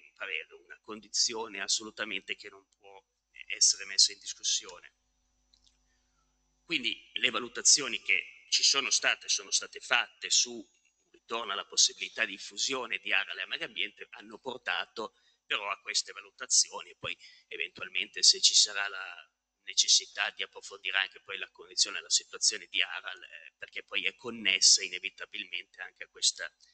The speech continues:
a questa scelta. Ehm, il tema su, eh, reti gas e reti idriche, anche qui io comunque rimando all'atto di indirizzo che ne avevamo approvato. Effettivamente noi già in quell'atto di indirizzo su reti gas avevamo,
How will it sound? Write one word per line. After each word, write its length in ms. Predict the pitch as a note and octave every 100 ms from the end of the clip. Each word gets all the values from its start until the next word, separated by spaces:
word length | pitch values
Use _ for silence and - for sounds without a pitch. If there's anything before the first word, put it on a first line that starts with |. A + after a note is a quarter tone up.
| _
a 80 | G#2+
questa 300 | F#2+ G2+ G#2
scelta. 560 | - D#2+ D#2+ _ D#2+ _ - - - _ _
Ehm, 640 | G#2+ G#2 G#2 G2+ G2+ _ _ _ _ _ _
il 180 | C3 C3+
tema 360 | - D#3 F3 D3+
su, 500 | - - C3 C3 -
eh, 460 | - G#2 G2 F#2 G2+
reti 280 | A#2 B2+ -
gas 560 | A2+ A2 A#2 - - G2+
e 120 | G#2
reti 280 | G2+ G2+ A2
idriche, 360 | G#2+ G#2+ F2 A#2+
anche 280 | C3 -
qui 160 | - B2
io 180 | A2 G#2
comunque 380 | G#2 A2+ A2 G2+
rimando 340 | G2+ A2+ G#2
all'atto 340 | G2+ G#2 -
di 120 | G2+ G2+
indirizzo 500 | G2 G#2+ G#2 - F2+
che 100 | F#2+
ne 80 | G2
avevamo 240 | G2 G2
approvato. 440 | - B2+ G2 -
Effettivamente 580 | - G#2 G2+ A2+ A#2 G#2
noi 220 | G2+ G#2 G2
già 260 | - G#2+
in 100 | G2
quell'atto 460 | - G2 G2+ G2+ G#2
di 100 | G2
indirizzo 560 | F#2+ G#2+ A2 G2 - F#2+
su 160 | -
reti 300 | F#2+ F2+ -
gas 440 | G2 F#2+ - - -
avevamo, 720 | G2+ F#2+ F#2+ G2+ G2 F#2 -